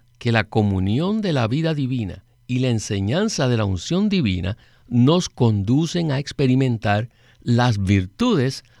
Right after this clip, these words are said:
del nacimiento divino. Pues bien,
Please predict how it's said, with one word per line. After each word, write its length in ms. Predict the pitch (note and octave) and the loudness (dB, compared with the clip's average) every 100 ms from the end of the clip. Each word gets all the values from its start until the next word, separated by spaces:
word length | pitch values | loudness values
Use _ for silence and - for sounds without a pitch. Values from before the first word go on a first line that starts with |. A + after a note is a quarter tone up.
| - | -18
del 320 | G2 F3+ A3+ | -4 -2 0
nacimiento 600 | E3 - A#2 G2+ F#2 D#2+ | 0 -2 0 0 -2 -4
divino. 460 | E2+ C2 B1 - _ _ _ _ _ _ _ _ _ _ _ _ _ - | -6 -8 -10 -12 _ _ _ _ _ _ _ _ _ _ _ _ _ -2
Pues 200 | G2+ F2 | -2 2
bien, 280 | C#3 A3+ | 0 0